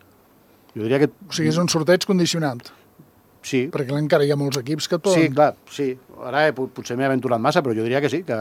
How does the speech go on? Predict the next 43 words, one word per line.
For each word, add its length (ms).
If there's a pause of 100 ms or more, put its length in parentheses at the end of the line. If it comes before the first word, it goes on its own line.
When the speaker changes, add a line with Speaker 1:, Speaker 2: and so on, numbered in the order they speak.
(500)
Speaker 1:
que 80
el 80
premi 320
serà 180
jugar 220
amb 140
un 80
equip 160
de, 80 (100)
Speaker 2:
Mhm. 380
Speaker 1:
de 100
primera. 360 (100)
Sí, 100
sí, 160
sí. 80 (140)
Speaker 2:
Eh, 640 (120)
un 240
jugador 640
mallorquí 840 (120)
del 680
Futbol 320
Club 200
Andorra, 500 (320)
a 100
lo 80
millor 540
tin-, 760 (320)
agafa 320
un 60
titular 380
amb 120
un 80
diari 220
mallorquí, 400
no? 160 (180)
El 240 (800)
Víctor 280
Casadesús 540
és 140
mallorquí. 300 (260)
Speaker 1:
Sí, 200
sí, 100
sí, 100